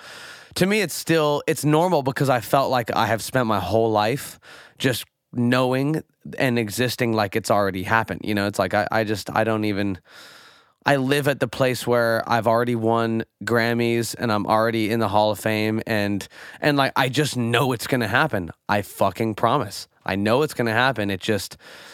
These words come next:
it, I don't know when. I don't know what song.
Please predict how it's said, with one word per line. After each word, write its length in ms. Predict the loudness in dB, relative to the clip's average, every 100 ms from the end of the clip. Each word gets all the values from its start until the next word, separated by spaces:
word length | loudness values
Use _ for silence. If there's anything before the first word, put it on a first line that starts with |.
| -20 _ -6
it, 220 | -2 0 2
I 80 |
don't 120 | 2 2
know 120 | 2
when. 440 | 4 2 2 0
I 80 | 2
don't 100 | 2
know 140 | 2 2
what 200 | 0 0
song. 560 | 0 2 2 0 -4